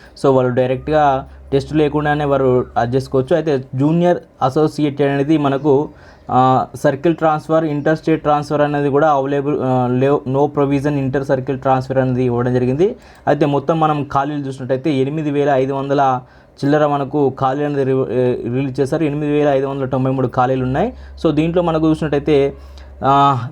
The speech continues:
తెలంగాణ, హైదరాబాద్లో ఖాళీలు నాలుగు వందల ఇరవై ఐదు ఖాళీలు ఉన్నాయి. ఆంధ్రప్రదేశ్ వాళ్ళకి ఖాళీ లేదు. So, ఎవరైనా ఎలిజిబిలిటీ క్యాండిడేట్స్ ఉంటే హైదరాబాద్, తెలంగాణ కూడా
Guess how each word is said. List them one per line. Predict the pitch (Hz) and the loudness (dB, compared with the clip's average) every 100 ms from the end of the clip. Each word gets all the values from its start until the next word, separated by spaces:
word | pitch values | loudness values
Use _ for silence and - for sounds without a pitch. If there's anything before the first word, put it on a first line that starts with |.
| - | 0
తెలంగాణ, | 160 175 185 180 | 2 4 4 2
హైదరాబాద్లో | 143 147 143 160 156 151 151 | 0 -2 0 0 0 0 -2
ఖాళీలు | 143 139 143 | 0 0 0
నాలుగు | 135 127 139 139 | 0 0 2 0
వందల | 139 135 | 0 0
ఇరవై | 127 131 | 2 2
ఐదు | 131 131 | 2 0
ఖాళీలు | 123 123 | 0 0
ఉన్నాయి. | 123 165 | 0 -2
ఆంధ్రప్రదేశ్ | - 123 123 127 135 131 | 0 0 2 2 2 2
వాళ్ళకి | 127 120 | 2 2
ఖాళీ | 123 120 127 | 0 2 2
లేదు. | 120 131 202 - - - | 0 0 0 -4 -20 -4
So, | 131 | 2
ఎవరైనా | 123 127 135 160 | 4 2 2 2
ఎలిజిబిలిటీ | 143 139 143 151 | 0 0 -2 -4
క్యాండిడేట్స్ | 147 147 147 147 | -2 -2 0 -2
ఉంటే | 147 151 160 - - - 127 | -2 2 0 0 -10 -4 0
హైదరాబాద్, | 127 139 147 139 | 2 2 0 0
తెలంగాణ | 135 135 139 143 | -2 0 -2 -2
కూడా | 131 135 180 | 0 2 2